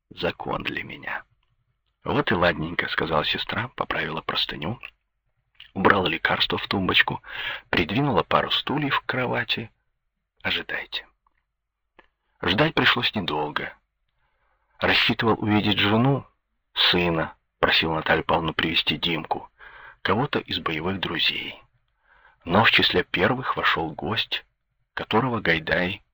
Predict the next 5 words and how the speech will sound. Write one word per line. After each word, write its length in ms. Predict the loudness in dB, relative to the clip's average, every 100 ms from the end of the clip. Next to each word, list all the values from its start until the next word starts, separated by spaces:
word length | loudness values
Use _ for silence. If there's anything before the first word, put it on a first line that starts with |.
| _ _
никак 480 | -6 -2 -2 -2 -4
не 80 | -4
ожидал. 580 | -4 -6 -8 -10 -10 _ _ _ _ _ _ _ _ -20 _ _ _ _
Вся 280 | 0 2 2
эскадрилья 840 | -2 -2 -2 -2 0 0 0 -4